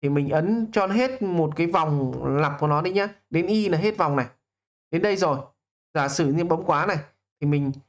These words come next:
đẩy mũi tên sang đây. Đó, đẩy mũi tên đây nhá. Đấy, đẩy, đẩy mũi tên sang này. Thấy chưa? Đó, đẩy mũi tên sang này. Thì thực ra cái biểu thức này vẫn giữ nguyên này. Đó. Giả sử mình bấm quá đi. Đó. Thế lúc này là mình bấm lại thôi.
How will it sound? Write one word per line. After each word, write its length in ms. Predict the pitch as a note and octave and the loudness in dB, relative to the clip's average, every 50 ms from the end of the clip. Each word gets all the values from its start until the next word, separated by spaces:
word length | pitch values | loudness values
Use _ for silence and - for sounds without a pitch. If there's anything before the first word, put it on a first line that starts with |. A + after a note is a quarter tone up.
| _ _ _ | _ _ _
đẩy 220 | - D#3 C#3+ B2 B2+ | -2 0 0 2 2
mũi 220 | D3 E3 E3+ F3 | 2 0 0 0
tên 140 | F#3 G3 F#3 | 0 0 0
sang 100 | F#3+ F#3 | 0 0
đây. 220 | F#3 F3+ E3+ D3+ - - _ _ _ _ _ _ _ | 0 0 0 -2 -8 -12 _ _ _ _ _ _ _
Đó, 540 | - B2+ C3+ D3 E3+ F#3+ G3 - - - - _ | -2 0 0 2 0 0 -2 -4 -8 -14 -20 _
đẩy 140 | - A#2 A#2 | -6 -2 -2
mũi 140 | C3 C#3+ D3 | 0 0 0
tên 200 | D3+ F3+ E3+ E3+ | 0 0 2 2
đây 180 | E3+ E3+ D#3+ D#3+ | 2 2 2 2
nhá. 280 | E3+ F3+ F#3 F#3 F#3 _ _ _ _ | 0 0 -2 -4 -8 _ _ _ _
Đấy, 160 | _ B2+ A#2+ | _ -6 -2
đẩy, 260 | D#3 D3 B2 A2 G#2+ - | 0 0 0 0 -2 -2
đẩy 240 | C#3 C3+ A#2+ A2 | 0 0 2 2
mũi 180 | A#2+ C#3+ D#3+ E3+ E3+ | 2 2 2 2 2
tên 160 | F#3 F3+ E3+ | 0 0 0
sang 240 | - F#3+ E3+ D#3+ D3+ | 0 0 0 2 0
này. 100 | B2+ A2+ - - _ _ _ _ _ _ - | -2 -2 -4 -12 _ _ _ _ _ _ -10
Thấy 60 | C#3 | -2
chưa? 220 | - D#3 D3 C#3+ D3 - - _ _ | -2 0 0 -2 -4 -10 -16 _ _
Đó, 220 | _ B2 B2+ C#3 C#3+ | _ -2 0 0 2
đẩy 100 | C#3 A#2 | 0 -2
mũi 140 | A#2+ B2 B2 | -2 -4 -2
tên 180 | - D3 D3 D3 | 0 0 0 0
sang 200 | D3 D3+ C3+ C3 | 0 0 0 0
này. 100 | A#2 - - _ _ _ _ _ _ _ | -2 -6 -8 _ _ _ _ _ _ _
Thì 200 | _ F#3 E3+ E3+ | _ 0 2 2
thực 140 | E3 E3+ D#3 | 2 0 -2
ra 240 | D#3+ F3+ G3 F#3+ F#3 | 0 0 0 0 0
cái 100 | F#3 F#3+ | 0 0
biểu 220 | G3 F3+ C3+ A2+ | 0 0 0 2
thức 140 | - A3+ A3 | 0 0 0
này 140 | - E3 D3 | 2 0 2
vẫn 140 | C#3 D3+ D3+ | 0 0 -2
giữ 100 | - E3+ | -2 0
nguyên 220 | G3+ G3 G3 F3+ | 0 2 2 2
này. 140 | E3 C#3 C#3 - - _ | 0 -2 -2 -6 -12 _
Đó. 340 | - - B2 C3 C3 - - - _ _ _ _ _ _ _ | -6 -2 -2 0 -2 -2 -6 -14 _ _ _ _ _ _ _
Giả 160 | D3+ C3+ C3+ | -2 -2 0
sử 200 | D3 E3+ D#3 C#3 | 0 0 0 2
mình 160 | D3 D3+ D3+ | 2 2 2
bấm 180 | D3+ D3 D3 G3+ | 2 0 0 0
quá 220 | - F3 D3+ D#3+ F#3+ | 0 0 0 2 0
đi. 240 | G#3 G3+ - - - _ _ | -2 -2 -4 -6 -14 _ _
Đó. 280 | - A2+ A#2 B2 - - - _ _ _ _ _ | -4 -2 0 0 -2 -4 -10 _ _ _ _ _
Thế 100 | G#3 G#3+ | -2 0
lúc 120 | A3+ A3 | 0 2
này 200 | A3 G#3 F#3 E3 | 2 2 2 2
là 60 | D#3+ | 2
mình 280 | D#3 D#3+ D#3 D3 D3 D3+ | 2 2 2 2 2 2
bấm 160 | D#3+ F#3 A3 | 2 2 2
lại 220 | A#3 G3+ - F3 F3+ | 0 0 0 0 0
thôi. 220 | G3 F#3+ G3 G#3 | 0 -2 -2 -4